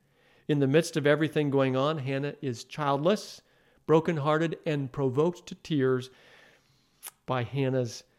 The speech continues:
pestering. She's unable to eat. In desperation, she goes to the temple to pray. Seeing this desperate woman, priest Eli scolds her for being drunk.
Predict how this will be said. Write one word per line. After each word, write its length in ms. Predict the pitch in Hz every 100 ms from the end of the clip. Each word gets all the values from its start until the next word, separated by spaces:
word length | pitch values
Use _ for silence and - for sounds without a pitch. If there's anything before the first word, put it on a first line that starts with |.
| _ _ _
pestering. 560 | - 143 120 127 110 98 90 _ _ _ _ _ _
She's 240 | - 147 139
unable 320 | 147 151 165
to 180 | - 202
eat. 540 | 202 - _ - - _ _ _
In 180 | 160 147
desperation, 880 | 156 170 - 170 165 165 160 175 214 _ - -
she 180 | - 165
goes 300 | 147 156 165
to 100 | 170
the 100 | 156
temple 540 | - 175 175 120 95 _ _ _ _ _ -
to 80 | -
pray. 440 | - 127 107 90 85 _ _ _ _ _ _ _ _
Seeing 400 | - 160 147 143
this 180 | 127 -
desperate 400 | 143 127 - 135
woman, 320 | 143 147 147
priest 300 | 147 135 -
Eli 260 | 156 143 143
scolds 520 | - - 190 170 -
her 100 | 127
for 160 | 156
being 280 | 143 165 170
drunk. 460 | 160 185 160 117